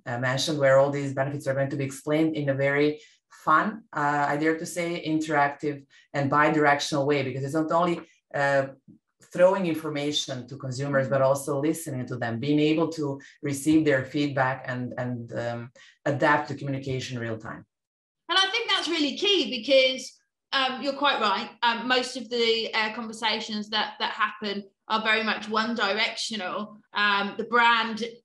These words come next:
Speaker 2: telling you and that kind of being the end of the story from a consumer point of view. And, and Alejandro also mentioned, you know,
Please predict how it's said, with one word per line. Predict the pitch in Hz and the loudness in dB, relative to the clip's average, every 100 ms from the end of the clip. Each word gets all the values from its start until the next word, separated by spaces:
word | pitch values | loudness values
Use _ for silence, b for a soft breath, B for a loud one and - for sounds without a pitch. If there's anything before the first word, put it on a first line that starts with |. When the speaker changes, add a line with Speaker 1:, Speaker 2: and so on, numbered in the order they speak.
| 214 | -6
Speaker 2:
telling | 226 233 226 | 0 2 4
you | 214 208 208 | 4 6 4
and | 208 | 2
that | 208 - - | 0 -4 -6
kind | 220 214 | -6 -6
of | 208 | -4
being | 214 208 214 | -2 0 -2
the | 214 | 0
end | 214 220 | 0 0
of | 214 - | -2 -6
the | |
story | - 254 240 208 196 | -8 2 2 2 -4
from | 196 196 | -6 -12
a | |
consumer | 196 208 208 262 254 | -10 -10 -6 -6 -6
point | 226 196 - | -8 -10 -12
of | 190 | -8
view. | 180 175 180 | -6 -4 -6
And, | 190 190 - 220 214 | -8 -14 -8 -6 -4
and | 208 | -4
Alejandro | 214 214 226 233 247 | -4 -2 -2 -2 0
also | 240 208 226 233 - 220 | 2 0 -2 -6 -6 -2
mentioned, | 214 220 - 202 | -2 -2 -4 -8
you | 220 | -6
know, | 196 | -4